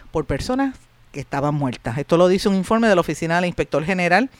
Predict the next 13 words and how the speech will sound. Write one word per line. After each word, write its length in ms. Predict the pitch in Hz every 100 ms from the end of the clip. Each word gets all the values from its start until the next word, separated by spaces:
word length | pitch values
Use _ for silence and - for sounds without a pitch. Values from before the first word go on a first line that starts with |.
| - - _
que 100 | 190
recomendó 480 | 190 165 165 165 156
al 80 | 170
gobierno 300 | 196 190 208
federal 340 | 214 190 220
recuperar 540 | 226 196 180 151 147
ese 240 | 175 - 180
dinero. 500 | 175 160 151 147 117 - _ _ _ _ _ _ _ _ _ _ _ _ -
¿Ustedes 200 | - 139
lo 60 |
que 80 | 226
es 60 | 226
eso? 300 | 170 117